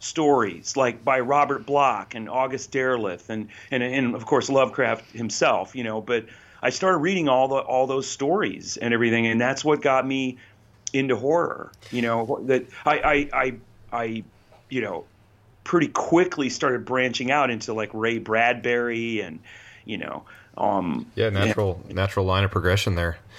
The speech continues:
Speaker 1: Yeah, see, you know, y-, y-, exactly. You know, like, like, Lovecraft is definitely a, uh, for me, and I think for a lot of people, he's like a gateway drug.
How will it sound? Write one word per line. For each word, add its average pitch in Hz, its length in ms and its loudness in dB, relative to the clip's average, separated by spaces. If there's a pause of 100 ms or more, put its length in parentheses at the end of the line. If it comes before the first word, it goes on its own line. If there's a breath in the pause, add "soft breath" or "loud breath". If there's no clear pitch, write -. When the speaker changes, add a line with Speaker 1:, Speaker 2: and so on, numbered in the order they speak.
Speaker 1:
Yeah, 139 380 8
see, - 180 -2
you 175 120 4
know, 135 160 6
y-, 123 80 -4
y-, 151 400 -4
exactly. 127 640 2
You 135 180 -2
know, 123 180 2
like, 123 380 -2
like, 131 300 -4
Lovecraft 165 880 2
is 120 160 -6
definitely 139 800 0
a, 107 300 -4
uh, 110 480 -2 (600 loud breath)
for 143 220 0
me, 127 560 4
and 123 80 0
I 120 100 2
think 143 260 2
for 139 140 2
a 117 80 4
lot 127 220 4
of 113 100 -4
people, 127 320 -6
he's 147 220 -4
like 170 120 2
a 147 40 0
gateway 127 500 2
drug. 110 540 0